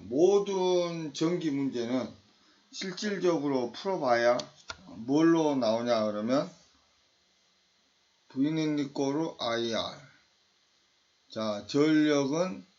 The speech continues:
전압에다가 전류를 곱한 거다.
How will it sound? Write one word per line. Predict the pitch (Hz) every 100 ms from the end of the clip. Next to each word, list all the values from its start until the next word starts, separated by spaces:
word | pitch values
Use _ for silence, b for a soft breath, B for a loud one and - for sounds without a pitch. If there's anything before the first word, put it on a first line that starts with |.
| _ _ -
전압에다가 | 131 127 135 131 120 113 104 113 135 95 -
전류를 | 123 110 110 117 135
곱한 | 143 139 98
거다. | 87 - 92